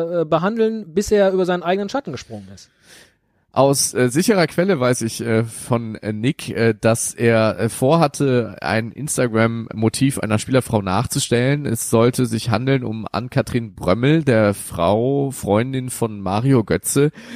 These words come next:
Speaker 2: die auf, äh, zwei Instagram-Bildern, ähm,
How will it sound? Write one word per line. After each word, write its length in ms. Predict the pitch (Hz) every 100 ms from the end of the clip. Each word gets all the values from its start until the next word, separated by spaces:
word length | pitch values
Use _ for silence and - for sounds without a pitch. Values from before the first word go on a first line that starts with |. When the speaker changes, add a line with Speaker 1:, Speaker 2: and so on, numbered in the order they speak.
| 214 -
Speaker 2:
die 340 | 135 165 175 -
auf, 380 | 123 123 -
äh, 140 | - 107
zwei 320 | - 127 185
Instagram-Bildern, 1200 | 196 214 - 156 107 92 82 80 85 98 131 131 -
ähm, 640 | 98 101 107 107 113 117